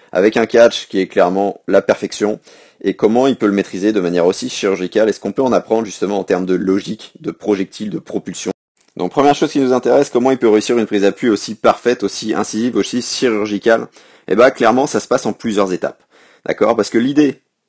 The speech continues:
de prendre autant d'eau en avant la ligne des épaules, ça va être de déplacer de l'eau sur une grande amplitude et de la déplacer de manière progressive en accélération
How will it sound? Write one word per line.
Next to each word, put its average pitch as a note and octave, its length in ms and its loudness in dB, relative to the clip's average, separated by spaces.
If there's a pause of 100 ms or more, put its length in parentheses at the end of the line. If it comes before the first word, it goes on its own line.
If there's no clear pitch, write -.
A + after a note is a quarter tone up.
(380)
de G2+ 100 -2
prendre F#2 480 -2
autant A2 320 2
d'eau G#2+ 260 2 (160)
en F2+ 120 0
avant F#2 160 2
la F2 80 0
ligne E2+ 80 -2
des E2 160 -4
épaules, A#2+ 320 0
ça - 140 -2
va F#2 100 4
être F#2+ 180 2
de E2+ 140 -2
déplacer G#2 500 -2
de F#2+ 60 -6
l'eau G2+ 140 0
sur E2 200 -10
une E2 120 -6
grande F#2+ 260 0
amplitude F2+ 440 -4
et F#2+ 100 0
de - 20 -4
la E2+ 100 2
déplacer E2+ 460 -2
de F#2+ 80 -2
manière E2+ 440 -4
progressive F#2+ 580 -4
en F2 100 -4
accélération F2+ 800 -2